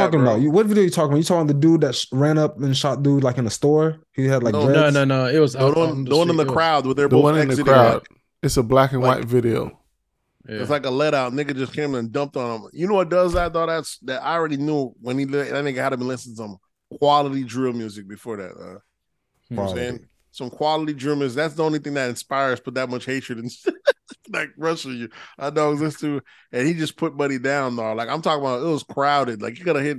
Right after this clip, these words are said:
Speaker 2: probably coulda hit a couple other people. But when Buddy's down, he just kept on shooting before he ran. Like, damn.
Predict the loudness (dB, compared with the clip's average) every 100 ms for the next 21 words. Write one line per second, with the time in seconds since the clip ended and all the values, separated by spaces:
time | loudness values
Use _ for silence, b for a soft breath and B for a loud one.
0 | -8 -4 -2 -2 -6 -8 -6 -6 -6 -6
1 | -4 -4 -2 -4 -6 -10 -16 _ _ _
2 | -8 -6 -4 -2 0 0 -2 -2 -2 -2
3 | -6 -4 -6 -4 -8 -6 -8 -8 -10 -8
4 | -6 -6 -6 -8 -12 -14 -10 -10 -10 -14